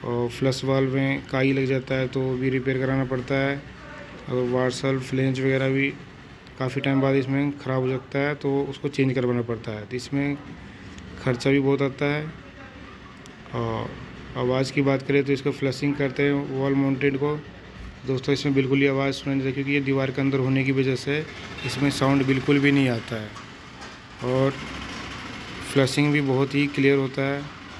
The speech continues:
और दूसरे जो floor mounted में दोस्तों इसके जो बाल वगैरह जो लगे थे बाल को,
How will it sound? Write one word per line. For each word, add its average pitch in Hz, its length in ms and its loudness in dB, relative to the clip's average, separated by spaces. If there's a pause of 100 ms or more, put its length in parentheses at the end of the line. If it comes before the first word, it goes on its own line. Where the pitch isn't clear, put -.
(920)
और 123 180 2
दूसरे 135 360 4
जो 143 260 4
floor 139 320 2
mounted 143 380 4
में 143 220 2
दोस्तों 135 320 0
इसके 143 520 2
जो 143 200 2 (340)
बाल 131 300 4
वगैरह 135 300 4
जो 135 80 2
लगे 135 240 2
थे 131 160 2
बाल 131 140 2
को, 139 160 2